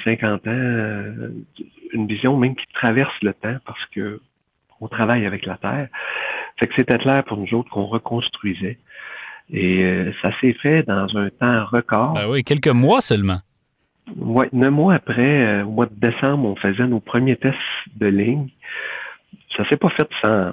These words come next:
Speaker 1: dans tout repos, là. Ça, on a travaillé fort, mais ça a été vraiment un travail d'équipe,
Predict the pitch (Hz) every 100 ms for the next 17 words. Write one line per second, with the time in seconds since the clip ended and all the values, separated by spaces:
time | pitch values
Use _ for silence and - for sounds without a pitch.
0 | - - 98 90 - - 117 110 - 139
1 | 190 175 147 113 - 107 107 104 117 110
2 | 104 98 - 127 143 110 - 107 120 107
3 | 107 117 131 147 135 98 98 - - 104
4 | 113 104 95 - 123